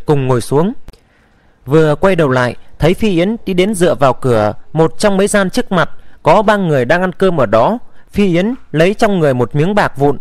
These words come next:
đặt lên bàn. "Phiền ba vị, nhường chỗ này cho ta,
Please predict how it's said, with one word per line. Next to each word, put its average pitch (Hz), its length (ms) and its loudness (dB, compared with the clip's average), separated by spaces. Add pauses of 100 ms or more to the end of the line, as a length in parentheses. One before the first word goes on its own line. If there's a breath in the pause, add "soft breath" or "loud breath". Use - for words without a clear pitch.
đặt 139 220 -2
lên 180 200 0
bàn. 123 300 -2 (760 soft breath)
"Phiền 156 280 0
ba 190 140 0
vị, 160 280 0 (180)
nhường 170 280 0
chỗ 226 140 2
này 240 120 2
cho 190 160 0
ta, 190 320 0